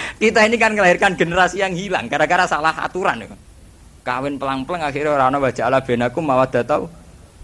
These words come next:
warahmah. Ya, anane musibatan, wabalaan. <laughs> Akhirnya kawin ra nganti telung wulan, padha roh epe dhewe-dhewe. "Mak, mak, muga ora takdir,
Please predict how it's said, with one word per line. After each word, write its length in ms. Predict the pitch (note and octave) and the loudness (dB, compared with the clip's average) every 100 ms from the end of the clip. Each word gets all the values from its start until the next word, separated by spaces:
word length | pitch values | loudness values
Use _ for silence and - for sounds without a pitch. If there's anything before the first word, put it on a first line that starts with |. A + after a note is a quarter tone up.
| - | -16
warahmah. 300 | G2+ F#2 - - - - - - - - - - | -14 -12 -16 -20 -20 -20 -20 -20 -20 -20 -20 -18
Ya, 160 | G#2 A2+ | -14 -10
anane 240 | A2+ B2+ | -10 -8
musibatan, 800 | C3+ B2+ B2 - - F#2 - A2+ | -8 -8 -10 -10 -8 -8 -6 -6
wabalaan. 640 | G#2 - G#2 G#2 A2+ A2+ B2 | -6 -4 -4 -4 -4 -8 -10
<laughs> 80 | - - - - - - - - - - - - - - - - - - | -12 -16 -14 -14 -14 -20 -20 -20 -20 -20 -20 -20 -20 -20 -20 -20 -20 -16
Akhirnya 400 | - A2+ C3 C#3 | -6 -2 0 0
kawin 280 | C3+ C3 C#3 | 4 4 4
ra 120 | C3+ | 2
nganti 240 | C3+ B2+ C3+ | 0 0 -2
telung 280 | C3+ C3+ C3 | -2 -2 0
wulan, 280 | C3+ C3+ | 0 0
padha 200 | C3 B2 B2 | -4 -2 0
roh 160 | B2 | 0
epe 240 | A#2 A#2+ C3 | 0 -2 -4
dhewe-dhewe. 560 | B2 B2+ B2 C3 A#2+ A#2+ - - - - | -4 -6 -6 -6 -8 -8 -12 -20 -20 -6
"Mak, 220 | F3+ G3 D#3+ | 0 0 2
mak, 160 | E3+ | 0
muga 180 | D3+ C#3+ E3 | 0 2 4
ora 100 | D#3 | 4
takdir, 360 | E3 - E3+ | 2 -2 0